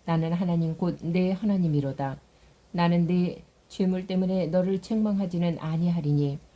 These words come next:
내 번제가 항상 내 앞에 있음이로다. 내가 내 집에서 숫소나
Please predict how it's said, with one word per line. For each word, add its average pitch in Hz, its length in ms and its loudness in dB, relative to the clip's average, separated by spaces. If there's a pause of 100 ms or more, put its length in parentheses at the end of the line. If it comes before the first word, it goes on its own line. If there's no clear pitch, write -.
(200)
내 165 340 2
번제가 170 460 2
항상 175 500 -2
내 175 120 0
앞에 175 440 -4
있음이로다. 143 840 -2 (420)
내가 175 260 2
내 170 240 2
집에서 170 460 -4
숫소나 170 720 -4